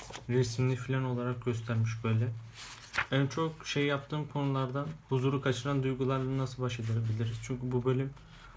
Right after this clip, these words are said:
bunu okuduğum zaman benim böyle kafaya çok, yani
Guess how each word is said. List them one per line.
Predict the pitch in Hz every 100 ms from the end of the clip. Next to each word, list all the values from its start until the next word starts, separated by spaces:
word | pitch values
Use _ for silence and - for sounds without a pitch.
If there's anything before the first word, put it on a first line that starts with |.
| -
bunu | 127 131
okuduğum | 120 123 135 127
zaman | 131 123
benim | 127 131 - -
böyle | 117 120 127 -
kafaya | - 120 127 123
çok, | 131 123 - - - -
yani | 104